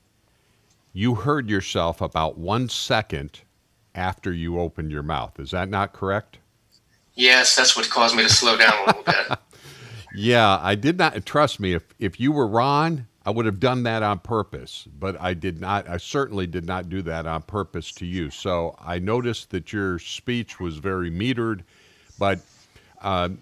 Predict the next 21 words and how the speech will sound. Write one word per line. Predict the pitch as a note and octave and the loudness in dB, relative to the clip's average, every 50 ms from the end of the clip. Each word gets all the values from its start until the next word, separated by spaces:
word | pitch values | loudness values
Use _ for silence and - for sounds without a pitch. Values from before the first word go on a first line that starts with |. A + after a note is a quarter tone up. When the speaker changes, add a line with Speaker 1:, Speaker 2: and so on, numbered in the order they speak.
| _ _ _ _ _ _ _ _ _ | _ _ _ _ _ _ _ _ _
Speaker 1:
folks, | _ _ - - - - D3 D3 C#3 - - - - - | _ _ -20 -8 -2 0 2 2 2 0 -4 -10 -10 -4
I | A2+ A2+ | -4 -4
do | A2 A2 C#3+ | -2 0 0
want | D#3+ E3 D#3 C#3 B2+ G#2+ | 0 0 0 0 -2 -2
to | - | -2
tell | C#3 B2 A#2+ A#2+ | 0 0 2 2
you | G2+ E2+ D2 C#2+ C#2+ - _ _ _ | 0 0 -4 -6 -10 -14 _ _ _
that | F2+ D#2+ G#2+ G#2 G2+ G2+ - _ - E2 | -8 -4 -2 -2 -2 -4 -6 _ -14 -8
Brian | E2 G#2+ A2 A#2 B2+ C#3 C#3 C3+ C3+ C3+ B2+ A#2+ G#2 - _ _ _ _ _ _ _ _ - | -4 -2 -2 0 0 0 -2 -2 -2 -4 -4 -6 -10 -14 _ _ _ _ _ _ _ _ -8
and | F#2+ F#2 F2+ | -6 -6 -4
his | E2+ A2 C3+ C3+ A#2 - | -2 -2 -2 -2 -2 -6
time | - - - C#3 C#3 C3 B2+ A#2 G#2+ G2+ G2 G2 - - | -10 -10 -6 -4 -2 -2 0 -2 -2 -4 -6 -8 -10 -10
at | F2+ F2+ F2+ E2+ | -10 -10 -8 -8
Senior | - - - C3+ C#3 C3+ B2 A2 | -10 -8 -6 -4 -4 -4 -4 -6
Market | G#2+ A2 G#2 G#2 G#2 G2+ - F#2 - - | -4 -2 -2 -2 -2 -2 -6 -8 -8 -10
Sales | - - - A2 A2 G#2 F2 D2+ D2+ C2 - - - - - _ _ _ _ _ _ _ _ _ _ | -8 -6 -4 -2 -2 -2 -2 -4 -6 -8 -12 -16 -18 -20 -20 _ _ _ _ _ _ _ _ _ _
allows | - F#2+ F#2 F2+ F#2+ G2 G#2+ A2+ A2+ A2+ A2+ G#2+ - | -2 -2 0 0 0 -2 -2 -2 -2 -4 -4 -6 -8
him | - - C#3+ C#3 B2 G#2+ F#2+ F#2+ F#2+ F#2+ - - _ | -8 -4 -2 -2 0 0 -2 -2 -4 -6 -8 -12 _
to | - - - G#2+ G#2 G2+ G2 | -20 -12 -6 -4 -4 -2 -4
basically | E2+ - A2 A#2 C3 C3 - - C3 A2 - - G2+ G2 F#2+ | -4 -4 -2 -2 -2 -2 -4 -4 -6 -6 -4 -4 -4 -4 -4
be | E2+ D#2 G2+ G#2 G2+ G2 | -4 -4 -4 -4 -4 -6